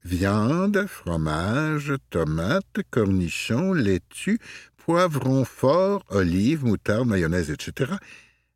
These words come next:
alors que le client poursuivait sa discussion. Un autre lecteur, boucher de profession, a eu un jour à son comptoir une cliente qui était au téléphone. Au moment de se faire servir, la dame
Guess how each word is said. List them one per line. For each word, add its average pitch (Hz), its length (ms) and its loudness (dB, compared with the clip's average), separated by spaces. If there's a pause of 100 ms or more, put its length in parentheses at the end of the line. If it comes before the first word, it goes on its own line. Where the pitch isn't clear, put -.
(140)
alors 147 280 4
que 135 100 4
le 113 140 4
client 170 520 0 (180)
poursuivait 185 520 0
sa 135 140 2
discussion. - 600 -8 (720)
Un 147 180 6
autre 285 260 2
lecteur, 123 640 2 (280)
boucher 160 400 2
de 92 100 0
profession, 160 640 0 (680)
a 143 120 6
eu 262 140 4
un 156 140 4
jour 147 240 2
à 95 60 2
son - 180 0
comptoir 180 400 0
une 123 140 4
cliente 170 380 0
qui - 120 0
était 139 260 2
au 95 60 0
téléphone. 80 560 -2 (300)
Au 143 120 6
moment 247 280 4
de - 60 -6
se - 100 0
faire 85 240 -2
servir, 170 500 0 (360)
la 131 160 6
dame 147 400 2